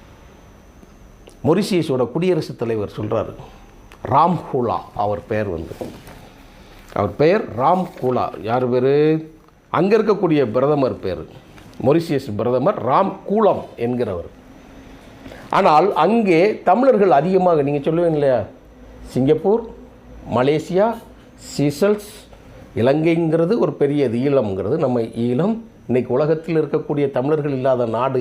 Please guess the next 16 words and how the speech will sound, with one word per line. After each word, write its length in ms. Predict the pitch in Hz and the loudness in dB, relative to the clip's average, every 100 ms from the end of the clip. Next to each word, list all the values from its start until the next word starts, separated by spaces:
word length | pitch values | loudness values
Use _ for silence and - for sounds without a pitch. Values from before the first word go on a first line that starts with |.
| 117 | 0
எதுவும் 240 | 135 139 | -2 -2
இல்லாமல் 300 | 117 113 110 | -2 -2 -2
இருந்தாலும் 340 | 101 95 95 92 | -4 -4 -4 -2
தென்னாப்பிரிக்கா 640 | 113 135 139 123 110 117 101 | -2 0 -2 -4 -4 -2 -2
உள்ளிட்ட 400 | 110 127 127 - 139 | -2 -4 -4 -2 -2
சில 120 | 107 98 | -2 -4
நாடுகள்ல 460 | 92 90 85 82 85 85 - - - - - | -4 -4 -4 -4 -4 -6 -12 -20 -20 -8 -2
மிகப்பெரிய 540 | 135 160 165 143 143 131 | 2 2 0 -2 0 0
அந்த 160 | 117 117 127 | 0 0 0
நாட்டு 280 | 156 - 123 - | 0 -2 -6 -2
பணத்திலும் 560 | 123 151 156 160 180 262 - | 0 0 -2 -2 -2 -2 -6
பாஸ்போர்ட்டிலும் 680 | 123 151 156 175 156 - 202 233 135 | 0 0 0 0 -2 -2 -4 -2 -2
தமிழ் 240 | 135 165 135 | 0 0 0
மொழி 180 | 131 165 175 | 0 2 0
இருக்கக்கூடிய 520 | 151 151 139 135 131 120 | -2 -4 -4 -4 -2 -2
நாடுகள்ல 440 | 120 120 110 113 | -2 -2 -4 -4